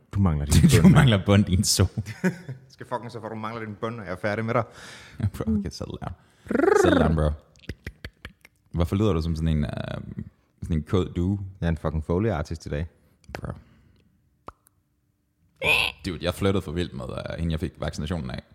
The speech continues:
Speaker 1: Gør du det?
Speaker 2: Det var, det var, det var skide hyggeligt. Det var sådan en, det var sådan en total one-off. Vi kommer aldrig til at se hinanden igen.
Speaker 1: I
Speaker 2: Igen.
Speaker 1: hvor-, hvornår har du fået stikket? Var det i dag?
Speaker 2: I dag. Lige
Speaker 1: I
Speaker 2: nu.
Speaker 1: dag?
Speaker 2: Ja, sådan klokken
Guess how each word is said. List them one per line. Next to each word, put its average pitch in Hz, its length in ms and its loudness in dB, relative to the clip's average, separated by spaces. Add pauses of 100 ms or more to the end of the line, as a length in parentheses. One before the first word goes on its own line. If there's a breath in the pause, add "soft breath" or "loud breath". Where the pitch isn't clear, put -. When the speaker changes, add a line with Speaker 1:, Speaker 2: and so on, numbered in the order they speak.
(120)
Speaker 1:
Gør 135 100 8
du 139 100 8
det? 160 120 2
Speaker 2:
Det 101 80 2
var, 98 200 2
det 101 80 -2
var, 98 120 2 (160)
det 92 80 -6
var 92 60 -4
skide 117 300 -4
hyggeligt. 85 280 -4
Det 82 60 -8
var 87 60 -2
sådan 101 160 0
en, 85 60 -8
det 87 80 -8
var 90 60 -2
sådan 95 120 0
en 90 40 -4
total 95 400 -4 (140)
one-off. 87 320 -2 (120)
Vi 92 60 -8
kommer 87 160 -2
aldrig 82 140 -4
til 85 80 -4
at 78 60 -4
se 92 60 -2
hinanden 78 260 -4
igen. - 120 -12 (240)
Speaker 1:
I 113 140 4
Speaker 2:
Igen. 98 140 0
Speaker 1:
hvor-, 110 160 0
hvornår 113 200 4
har 127 60 6
du 117 80 4
fået 110 200 4
stikket? 120 260 0
Var 113 60 2
det 110 80 2
i - 20 0
dag? 127 220 -2 (180)
Speaker 2:
I - 40 -6
dag. 71 120 -2 (160)
Lige 95 120 0
Speaker 1:
I - 20 4
Speaker 2:
nu. 143 80 6
Speaker 1:
dag? 87 200 -2
Speaker 2:
Ja, 82 80 -4
sådan 82 120 -4
klokken 80 220 -8